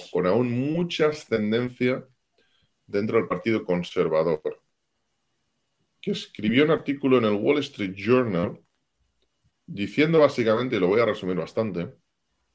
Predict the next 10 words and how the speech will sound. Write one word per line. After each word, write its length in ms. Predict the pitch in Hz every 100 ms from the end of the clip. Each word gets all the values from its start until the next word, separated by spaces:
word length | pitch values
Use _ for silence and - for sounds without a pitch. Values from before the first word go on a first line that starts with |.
| _ _ _ _ _ _ _ _ _ _ _ _ -
que 140 | 110
esta 260 | 120 - 147
guerra 380 | 139 123 123
solo 400 | - - 127 120
puede 160 | 120 113
acabar 240 | 98 92
de 80 | 101
una 140 | 101 92
forma 380 | 120 127 135
porque 540 | 110 101 - 92 90